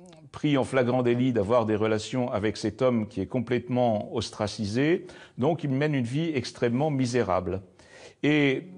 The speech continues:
cette vie de pauvreté extrême, euh, euh, nous en avons un, un témoignage, euh, touchant que je voudrais vous lire, si vous voulez, parce que c'est un,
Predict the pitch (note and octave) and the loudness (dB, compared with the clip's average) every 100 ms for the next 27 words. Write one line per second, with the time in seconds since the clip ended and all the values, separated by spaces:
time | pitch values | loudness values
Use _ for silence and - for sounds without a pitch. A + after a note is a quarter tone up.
0 | - D3+ - C#3+ A#2 C#3+ F#3+ D3 B2 - | -18 -14 -2 -2 0 -2 -2 0 -2 2
1 | C#3+ A#2+ A#2+ A#2+ C3 A2 - - C3+ D3 | 0 4 0 2 0 0 -4 0 4 6
2 | F3 D#3+ C3+ B2+ A#2 A2+ - - _ C#3+ | 4 2 0 2 2 0 -12 -20 _ -8
3 | - C#3+ D#3+ D#3 C3 B2 C#3 C#3 C3 E3+ | -8 -8 -10 -4 0 2 4 2 4 2
4 | D3 C#3 C#3+ C3+ C#3 C#3 C3 - A2+ G#2 | 2 0 0 0 2 4 2 0 0 2
5 | G#2 G#2 C3+ - C#3+ C#3+ D3+ D3 A#2+ A#2 | 0 -4 -6 0 4 4 2 0 -2 -2
6 | - - - A#2 A#2 C3+ A2 A2 A#2 C3 | -12 -10 -4 0 0 0 0 2 4 4
7 | D#3 A#2+ A#2 G#2 G#2 A2 C3+ B2+ - B2+ | 0 -6 -4 -2 2 2 2 -2 -2 -4
8 | A2+ A2+ - G#2+ | -4 -4 -2 -2